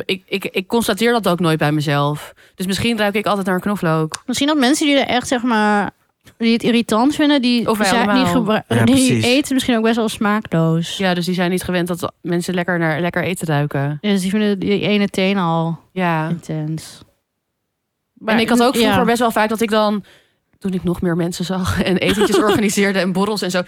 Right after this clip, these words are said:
Speaker 1: dan gingen soms, dan had ik mijn verjaardag of zo en dan waren er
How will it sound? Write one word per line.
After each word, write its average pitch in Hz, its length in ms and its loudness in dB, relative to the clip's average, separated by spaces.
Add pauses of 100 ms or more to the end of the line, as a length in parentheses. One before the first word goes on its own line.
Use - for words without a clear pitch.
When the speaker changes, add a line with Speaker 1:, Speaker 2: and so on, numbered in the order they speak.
(160)
Speaker 1:
dan 202 100 -6
gingen 233 180 -2
soms, 240 140 -2
dan 226 100 0
had 214 100 0
ik 220 60 -4
mijn 214 120 -2
verjaardag 202 420 0
of 208 100 -6
zo 196 320 0 (300)
en - 100 -6
dan 185 100 0
waren 185 200 0
er 180 300 0